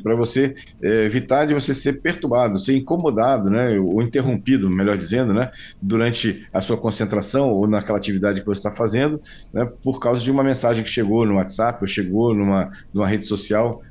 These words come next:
pra você, ou uma postagem que você colocou lá como aviso. Então, é interessante que é, é,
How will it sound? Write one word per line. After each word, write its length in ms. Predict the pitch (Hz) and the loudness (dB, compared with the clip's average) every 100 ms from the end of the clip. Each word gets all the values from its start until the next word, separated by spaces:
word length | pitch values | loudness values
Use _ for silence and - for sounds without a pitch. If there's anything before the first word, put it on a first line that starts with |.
| - | -6
pra 100 | 110 | -4
você, 440 | 110 120 - 123 | -2 -4 0 2
ou 440 | 131 107 120 127 87 | 4 2 2 0 -2
uma 180 | 90 95 - | 0 0 -2
postagem 520 | 101 - 107 104 87 | -6 0 0 0 -4
que 100 | 95 | -6
você 340 | 90 - 98 92 - | -6 -2 -2 -4 -4
colocou 320 | 98 92 98 | -2 -2 0
lá 140 | 98 | 0
como 240 | 98 104 104 | -2 -2 -2
aviso. 260 | 82 78 | -2 -4
Então, 220 | 82 143 147 - - - | -2 -2 -2 -12 -14 -8
é 60 | |
interessante 360 | 123 139 131 131 | -2 0 0 -2
que 100 | 139 | 0
é, 100 | 104 - - | -2 -4 -8
é, 100 | 113 | -4